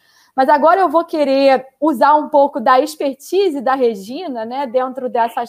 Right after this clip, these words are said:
dessa área de estudos que é a cobertura midiática,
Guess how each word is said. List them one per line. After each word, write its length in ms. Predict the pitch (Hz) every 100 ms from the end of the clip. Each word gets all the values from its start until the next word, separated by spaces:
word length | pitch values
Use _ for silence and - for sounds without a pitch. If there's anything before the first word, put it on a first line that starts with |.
| -
dessa 600 | 220 220 240 233 220 - -
área 360 | 247 330 302
de 140 | 208 247
estudos 680 | - - 269 247 214 - _ _ _
que 160 | - 262
é 60 |
a 120 | 285 349
cobertura 600 | 294 254 254 - 262 247
midiática, 960 | 233 208 233 220 262 320 - - 202